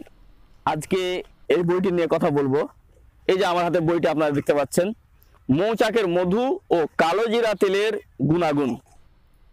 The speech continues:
এই বইয়ে আমরা কিছু অসাধারণ জিনিস দিয়েছি। আপনারা দেখতে পাচ্ছেন এই বইটিতে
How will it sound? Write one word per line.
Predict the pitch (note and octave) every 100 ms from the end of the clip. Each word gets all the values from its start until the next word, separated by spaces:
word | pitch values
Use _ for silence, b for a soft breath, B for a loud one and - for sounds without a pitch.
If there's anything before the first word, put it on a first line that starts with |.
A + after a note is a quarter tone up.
| _ _ - A3+
এই | A3+
বইয়ে | C#4 C4+ B3+ C#4+ - - -
আমরা | A3 B3 A#3
কিছু | C4 C4+ G3 G#3+
অসাধারণ | - B3+ B3+ C4+ B3+
জিনিস | B3 A3+ F#3+
দিয়েছি। | G3 - C#3 - - _ - - - - - - - - - - - - - - - A3
আপনারা | C4 D#4+
দেখতে | B3 C4+ D4+
পাচ্ছেন | C#4+ C#4 C#4
এই | C4 A3+
বইটিতে | A3+ G#3+ G3